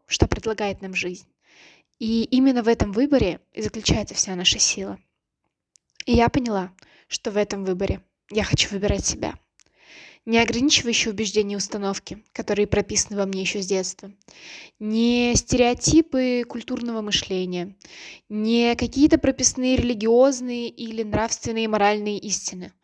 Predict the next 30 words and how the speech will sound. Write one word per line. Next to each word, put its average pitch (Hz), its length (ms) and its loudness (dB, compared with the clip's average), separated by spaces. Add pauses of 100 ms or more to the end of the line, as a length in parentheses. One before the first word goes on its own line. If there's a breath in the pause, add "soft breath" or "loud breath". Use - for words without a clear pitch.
(480 loud breath)
Я 226 60 -2
хочу 254 280 2
выбирать 254 320 2
то, 302 160 8
что - 180 -2
чувствуется 254 580 -6
верно 233 300 -2
для 208 160 -4
меня. 185 420 -6 (840 loud breath)
Я 220 200 2
хочу 247 720 2
выбирать 214 340 -2
себя. 185 420 -2 (540)
Я 226 80 -8
хочу 202 220 0
следовать 240 400 2
своему 214 240 -4
внутреннему 196 500 -8
голосу. 190 460 -6 (880 soft breath)
И 220 80 -2
для 208 300 2
этого 220 360 -2 (840)
я 214 100 -6
хочу 214 260 -2
научиться 208 400 -4
себя - 240 0
слушать. - 480 -4 (1080 soft breath)
И 226 100 -2
это 220 300 0
то, 262 560 0